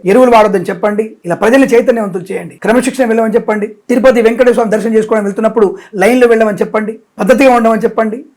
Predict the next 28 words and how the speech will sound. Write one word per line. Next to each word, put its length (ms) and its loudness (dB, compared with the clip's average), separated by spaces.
అది 120 -2
మంచిది 340 -2
కదా. 340 0
వైన్ 180 2
షాపులను 340 -2
మూసేయమని 320 -4
చెప్పండి. 320 -4
ఇది 260 -16
కాకుండా 320 -4
మా 160 0
వైపు 240 0
వచ్చేసి 280 -6
మీకు 220 -10
మా 240 0
వైపు 220 -4
వేలు 200 0
చూపిస్తారేంట్రా 520 -4
మీరు? 200 -4
మీకు 180 -6
అంత 120 -10
ధైర్యం 280 -4
ఎక్కడిదిరా 340 -4
బాబు? 280 -4
మీకు 120 -6
ఆ 40 -4
ధైర్యం 360 0
లేదురా 240 2
నాయన. 380 -2